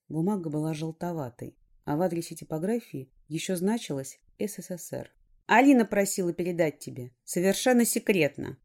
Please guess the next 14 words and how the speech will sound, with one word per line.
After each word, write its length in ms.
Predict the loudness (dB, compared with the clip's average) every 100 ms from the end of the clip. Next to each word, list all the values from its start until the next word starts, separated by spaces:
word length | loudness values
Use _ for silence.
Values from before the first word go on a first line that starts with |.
| _ _
Начальница 600 | -4 -2 0 2 0 -2
смотрела 520 | -6 -6 -4 -4 -2 -2
на 100 | -2
меня 320 | -4 -6 -6
то 120 | -4
ли 80 | -4
с 120 | -6
насмешкой, 640 | -10 -8 -6 -6 -10 -18 -8
то 100 | -2
ли 80 | 0
скорбно. 640 | -2 -6 -6 -6 -8 -12 -16 _ _
Я 160 | -4 -2
взял 240 | -2 -4
тетрадь. 520 | -6 -10 -10 -12 -16